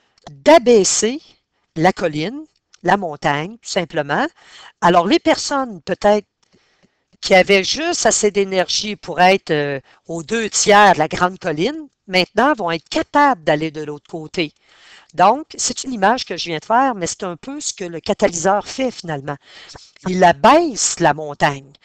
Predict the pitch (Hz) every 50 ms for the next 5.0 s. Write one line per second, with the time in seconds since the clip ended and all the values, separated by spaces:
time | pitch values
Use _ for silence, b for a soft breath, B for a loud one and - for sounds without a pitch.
0 | B B B - 170 - - 160 151 160 143 - 170 147 160 185 226 277 285 233
1 | 180 160 151 131 170 175 220 254 269 269 - - b b b b b b b 175
2 | 196 233 220 190 165 - - - - - 175 - - - - 190 165 156 - -
3 | - 202 214 175 - 170 - 151 170 - _ _ b b b b b b b b
4 | b b b b _ _ _ _ _ _ 175 185 226 277 320 - _ 214 190 156